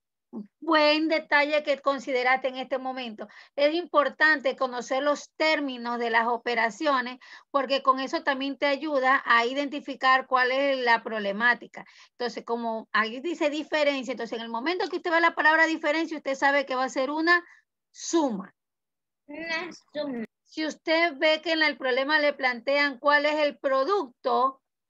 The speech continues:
Speaker 1: usted sabe que la palabra producto la utiliza en una multiplicación y usted tendrá que desarrollarlo como multiplicación. Si usted en el pregu-, en el problema le preguntan cuál es el cociente,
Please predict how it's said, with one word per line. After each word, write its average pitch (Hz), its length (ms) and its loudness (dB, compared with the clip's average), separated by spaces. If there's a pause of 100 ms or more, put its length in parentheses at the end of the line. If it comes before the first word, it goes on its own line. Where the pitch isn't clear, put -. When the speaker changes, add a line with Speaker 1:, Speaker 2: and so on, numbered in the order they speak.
(160)
Speaker 1:
usted 269 360 0
sabe 294 320 2
que 285 120 -2
la 262 180 2
palabra 262 440 0
producto 285 420 -2
la 277 100 0
utiliza 247 380 -6
en 240 80 -4
una 262 200 -4
multiplicación 240 720 -8
y 254 100 -10
usted 233 200 -10
tendrá 233 260 -6
que 247 100 -6
desarrollarlo 233 640 -2
como 254 200 -4
multiplicación. 208 920 -10 (380)
Si 285 120 -10
usted 294 180 -2
en 302 100 0
el 330 140 -2
pregu-, 269 300 2
en 269 260 -8
el 330 60 -10
problema 294 360 -2
le 294 120 0
preguntan 277 640 -2 (300)
cuál 320 260 4
es 330 200 4
el 302 160 -2
cociente, 294 960 -2